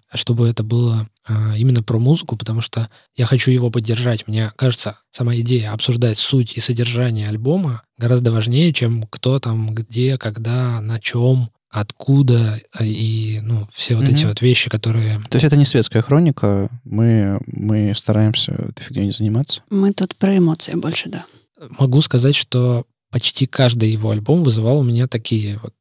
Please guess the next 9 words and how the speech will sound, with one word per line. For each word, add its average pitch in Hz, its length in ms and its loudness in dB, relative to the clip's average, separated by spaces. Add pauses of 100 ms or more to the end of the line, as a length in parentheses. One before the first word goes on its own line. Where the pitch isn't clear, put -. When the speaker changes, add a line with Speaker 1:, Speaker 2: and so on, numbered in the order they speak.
(140)
Speaker 1:
э, 120 380 -6
эмоции. 110 640 -2 (180)
То - 100 -2
есть - 120 -2
у 123 60 4
него 127 180 6
есть 117 280 2
несколько 113 360 0
периодов. 127 560 0